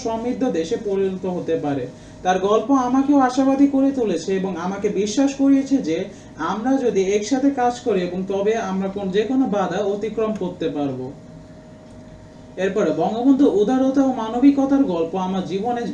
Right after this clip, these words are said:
গভীর প্রভাব ফেলেছে। আমি আশা করি আমার জীবনের মাধ্যমে আমি তার আদর্শগুলোকে বাস্তবায়িত করতে পারবো।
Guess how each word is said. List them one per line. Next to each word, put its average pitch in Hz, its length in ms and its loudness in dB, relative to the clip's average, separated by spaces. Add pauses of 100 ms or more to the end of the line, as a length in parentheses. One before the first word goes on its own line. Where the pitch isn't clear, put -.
(120)
গভীর 202 380 0
প্রভাব 214 380 0
ফেলেছে। 143 520 -2 (260)
আমি 214 500 2
আশা 208 300 -4
করি 180 280 0
আমার 180 220 -4
জীবনের 220 400 -2
মাধ্যমে 226 440 -4
আমি 180 260 -4
তার 185 160 0
আদর্শগুলোকে 240 760 0
বাস্তবায়িত 208 600 0
করতে 160 340 -2
পারবো। 143 380 -2